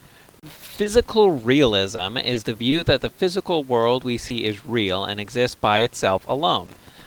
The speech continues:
Most people think this is self-evident, but physical realism has been struggling with the facts of physics for some time now. The paradoxes that baffle physics last century still baffle it today,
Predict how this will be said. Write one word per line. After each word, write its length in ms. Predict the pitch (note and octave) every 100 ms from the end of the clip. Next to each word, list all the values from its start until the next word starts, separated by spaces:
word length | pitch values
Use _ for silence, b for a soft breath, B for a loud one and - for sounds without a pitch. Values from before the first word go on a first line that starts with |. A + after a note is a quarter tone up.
| -
Most 260 | D#3+ G3+ -
people 280 | B2+ -
think 200 | G#2+ F#2+
this 160 | - F#2+
is 80 | F#2
self-evident, 880 | - G2 - - E3+ F#3 F#3 F#3+ -
but 160 | - -
physical 460 | - E3 - E3+
realism 560 | C3 D#3 F3+ C#3+ B2+ B2+
has 180 | B2 A#2+
been 200 | - B2+
struggling 580 | - - E3 E3 D3 D3
with 160 | C3
the 80 | C3
facts 460 | - C#3 B2+ C3+ C#3+
of 240 | C3+ A2
physics 320 | A#2+ A2+ A#2+ -
for 140 | C#3+
some 220 | - A#2
time 400 | - - G3+ F3
now. 300 | F#2+ - - - b b b -
The 100 | D#3
paradoxes 640 | G#3+ B3 F3 D3+ - D3
that 260 | - A#2 -
baffle 520 | B2 A#2+ A#2+ C#3 G#2+
physics 560 | - D#3 C3+ A2+ G#2 C3+
last 300 | A#2+ A#2+ -
century 480 | B2+ A#2 - F#2+
still 260 | G2+ - D3+
baffle 380 | - G2+ - G#2
it 120 | F#2+
today, 440 | B2 C#3 A2 -